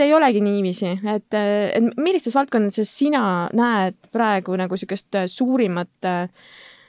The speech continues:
äh, ütleme, teadmise vajakajäämist?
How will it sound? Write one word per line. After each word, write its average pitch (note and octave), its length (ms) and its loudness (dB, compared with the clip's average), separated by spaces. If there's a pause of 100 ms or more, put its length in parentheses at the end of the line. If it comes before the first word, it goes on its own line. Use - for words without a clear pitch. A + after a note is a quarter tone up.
(100)
äh, F#3 760 -2 (1040)
ütleme, G3+ 380 0 (1040)
teadmise G3+ 640 2
vajakajäämist? G3 960 -8